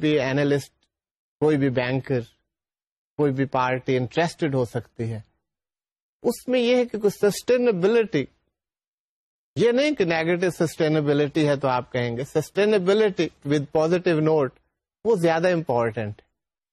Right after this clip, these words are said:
یہ میں آپ کو ک-، کس لیے کہہ رہا ہوں، یہ ٹرینڈز ہیں، آپ نے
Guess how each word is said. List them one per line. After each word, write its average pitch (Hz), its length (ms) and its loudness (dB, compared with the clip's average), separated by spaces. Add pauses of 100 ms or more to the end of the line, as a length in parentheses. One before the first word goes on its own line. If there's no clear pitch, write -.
(400)
یہ 220 120 2
میں 220 160 2
آپ 175 260 -2
کو 156 120 -2
ک-، - 220 -20 (240)
کس 175 180 0
لیے 143 180 2
کہہ 113 240 -2
رہا 110 80 -12
ہوں، 110 80 -20 (840)
یہ 196 140 2
ٹرینڈز 208 400 0
ہیں، 196 120 2
آپ 175 260 -2
نے 180 80 0